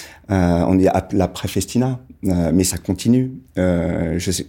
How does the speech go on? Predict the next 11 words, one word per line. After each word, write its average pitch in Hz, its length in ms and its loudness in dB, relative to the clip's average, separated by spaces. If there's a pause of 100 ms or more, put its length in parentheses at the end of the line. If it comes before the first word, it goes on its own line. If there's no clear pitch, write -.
(160)
connais, 107 260 4
hein, 95 220 0
les 101 120 2
pratiques, 117 520 -4
il - 40 -6
suffisait 92 460 -2
d'ouvrir, 90 500 0
euh, 73 100 -2 (400)
des 82 120 -2
quotidiens 87 380 -2
sportifs 123 500 -2